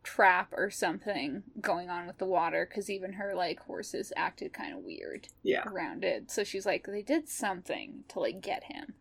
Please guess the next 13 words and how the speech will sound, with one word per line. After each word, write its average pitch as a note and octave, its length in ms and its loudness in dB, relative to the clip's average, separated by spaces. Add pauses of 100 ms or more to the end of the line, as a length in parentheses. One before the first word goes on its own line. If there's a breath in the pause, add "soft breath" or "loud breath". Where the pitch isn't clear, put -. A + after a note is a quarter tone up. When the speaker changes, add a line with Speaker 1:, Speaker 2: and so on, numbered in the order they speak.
(100)
Speaker 1:
you - 160 -4
know? - 240 -6 (180)
Speaker 2:
Mm-hmm. G3 360 -2 (120)
Speaker 1:
Or A3 140 6
they're G3+ 160 8
trying F#3 340 -2
to D3+ 80 -4
trap - 400 2
Mustangs - 540 -8
in - 100 -12
this - 180 -10
way. - 220 -8 (600 soft breath)
Um, F#3+ 420 2